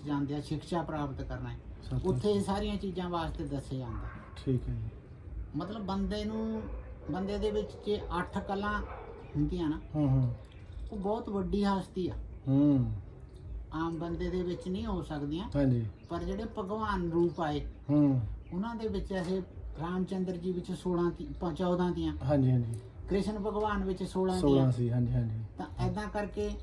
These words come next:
Speaker 1: ਆਪਣੇ ਜਿਵੇਂ ਗੁਰੂ ਸਾਹਿਬ ਤੇ
Speaker 2: ਹੂੰ, ਹੂੰ।
Speaker 1: ਇਹਨਾਂ ਦੇ ਵਿੱਚ ਵੀ ਮਤਲਬ ਬਹੁਤ ਕਲਾ ਸੀ।
Speaker 2: ਹੂੰ, ਹੂੰ, ਹੂੰ, ਹੂੰ।
Speaker 1: ਤਾਂ ਇਸ ਤਰ੍ਹਾਂ ਪੰਛੀਆਂ ਨੂੰ ਜਿਹੜਾ ਆਪਾਂ ਦਾਣਾ ਪਾਉਂਦੇ ਹਾਂ, ਇਹ ਭੰਡਾ-, ਬਹੁਤ ਵੱਡਾ ਭੰਡਾਰਾ ਹੈ।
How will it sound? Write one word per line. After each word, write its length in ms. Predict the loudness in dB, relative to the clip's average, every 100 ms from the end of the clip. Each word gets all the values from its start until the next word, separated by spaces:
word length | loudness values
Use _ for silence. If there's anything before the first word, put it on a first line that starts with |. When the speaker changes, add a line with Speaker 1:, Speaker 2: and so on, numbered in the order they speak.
| -8
Speaker 1:
ਆਪਣੇ 360 | -6 -4 -4 -4 -6 -8 -12 -14 -16 -14 -10 -10 -12 -16 -18 -18 -14 -8 -4
ਜਿਵੇਂ 260 | -2 -2 0
ਗੁਰੂ 300 | 4 6 6
ਸਾਹਿਬ 300 | 4 2 2
ਤੇ 240 | -4 -4 0 4
Speaker 2:
ਹੂੰ, 120 | 6
ਹੂੰ। 200 | 6 4
Speaker 1:
ਇਹਨਾਂ 340 | 0 0 0
ਦੇ 120 | -2 0
ਵਿੱਚ 240 | -2 -2
ਵੀ 160 | 0 2
ਮਤਲਬ 420 | 2 -2 -2 -2
ਬਹੁਤ 260 | -2 -2
ਕਲਾ 340 | -2 -2 0 2
ਸੀ। 120 | 6
Speaker 2:
ਹੂੰ, 160 | 6 8
ਹੂੰ, 140 | 6
ਹੂੰ, 180 | 4 2
ਹੂੰ। 240 | 0 -2 -6 -12 -18 -18 -20 -18 -18 -18 -16 -12 -10 -10 -14 -10 -4
Speaker 1:
ਤਾਂ 180 | -4 -2
ਇਸ 120 | -2 -2
ਤਰ੍ਹਾਂ 240 | 0 -2
ਪੰਛੀਆਂ 540 | 0 -2 -2 -2 -2
ਨੂੰ 380 | 0 -2 -2 -4 -8 -6
ਜਿਹੜਾ 220 | -2 0
ਆਪਾਂ 220 | 0 -2
ਦਾਣਾ 320 | -2 0 -2
ਪਾਉਂਦੇ 320 | -2 -4 -2
ਹਾਂ, 160 | -4 -6 -6 -4
ਇਹ 100 | -4
ਭੰਡਾ-, 380 | -2 0 0
ਬਹੁਤ 380 | 0 0 0 2
ਵੱਡਾ 320 | 2 0 2
ਭੰਡਾਰਾ 420 | 0 0 0 0
ਹੈ। 80 | -2